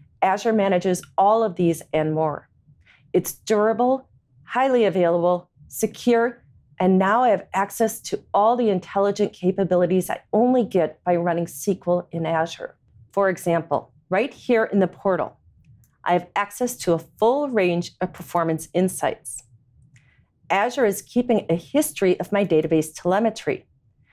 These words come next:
and I can find and easily drill into those queries that are consuming the most resources. In fact,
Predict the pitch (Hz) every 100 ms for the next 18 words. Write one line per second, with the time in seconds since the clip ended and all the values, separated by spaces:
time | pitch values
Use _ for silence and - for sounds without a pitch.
0 | _ _ _ 175 170 175 160 - 202 208
1 | 247 311 302 _ _ _ - 165 - _
2 | 269 302 294 262 226 180 190 240 220 214
3 | 247 240 208 175 165 - - 233 226 202
4 | - 160 156 156 - 180 - - 208 202
5 | 202 185 151 - - 214 208 156 131 -
6 | - - _ _ _ _ 175 175 233 220
7 | 214